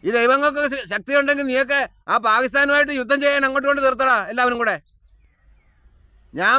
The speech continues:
പറയുന്നത്, ഞാൻ തീർത്ത് പറയുവാണ്. എടാ, ദൈവവിശ്വാസം എന്നും പറഞ്ഞ് മുട്ടി ചാടി നടക്കുന്നത് ബി ജെ പിക്കാർ മുട്ടുന്നത് പോട്ടെ, ഭരണം കയ്യിലെടുക്കാനാന്ന് പറയാം. അല്ലാതെ ഈ അന്ധവിശ്വാസം വെച്ചുകൊണ്ട് നടക്കുന്ന തായളി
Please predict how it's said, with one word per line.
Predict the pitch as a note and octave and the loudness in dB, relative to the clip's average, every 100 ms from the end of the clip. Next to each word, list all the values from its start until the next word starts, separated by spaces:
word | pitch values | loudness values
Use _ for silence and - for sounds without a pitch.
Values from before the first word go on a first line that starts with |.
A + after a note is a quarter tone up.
| C#4 | 2
പറയുന്നത്, | C#4 C#4 B3+ F3+ F#3+ | 0 0 -2 -4 -6
ഞാൻ | C4 - | -6 -4
തീർത്ത് | C#4 E4 C#4 D#4+ | -2 0 2 2
പറയുവാണ്. | D4 C#4 A#3 D3 - _ _ _ - _ _ - | 2 2 0 -2 -12 _ _ _ -20 _ _ -4
എടാ, | A3 B3+ B3+ | 0 2 2
ദൈവവിശ്വാസം | B3 C4 C#4+ C4+ C4+ C4+ C#4 | 0 2 0 2 0 2 0
എന്നും | C#4 C#4 | 4 4
പറഞ്ഞ് | C#4 C#4 C#4 - _ - | 4 0 -2 -6 _ -2
മുട്ടി | B3+ A#3 C#4 D4 - | -2 0 -4 -4 0
ചാടി | B3 C4 D4 | 2 2 4
നടക്കുന്നത് | C#4 C#4 C4 G3 | 2 2 0 -2
ബി | A#3 C4+ | -4 0
ജെ | C#4+ | 0
പിക്കാർ | C#4+ D4 D4 | 0 -2 -2
മുട്ടുന്നത് | C#4+ C#4+ D4 D4 C#4+ B3+ - - | -4 -2 0 2 2 0 -10 -6
പോട്ടെ, | A#3 C4+ B3+ | -2 0 2
ഭരണം | A#3 C#4+ C#4+ | 2 2 0
കയ്യിലെടുക്കാനാന്ന് | C#4+ C#4+ C4+ C4+ B3 A3+ | 0 0 -2 0 0 0
പറയാം. | F3 G#2+ - - _ _ - D3+ | -2 -6 -12 -20 _ _ -12 -4
അല്ലാതെ | G3 A#3+ C#4 C#4+ C#4+ B3+ | -2 0 2 4 2 0
ഈ | C#4 C#4 G#3+ - F3 | -4 -6 -8 -6 -2
അന്ധവിശ്വാസം | A#3 C#4+ C#4+ A#3+ C#4 C#4 C#4+ | 0 0 0 2 2 2 0
വെച്ചുകൊണ്ട് | C4+ C#4+ C#4+ | -2 0 0
നടക്കുന്ന | C4+ C4+ C4+ B3 - - - | 2 0 0 -2 -10 -10 -2
തായളി | G#3+ C4 C#4+ | 2 2 2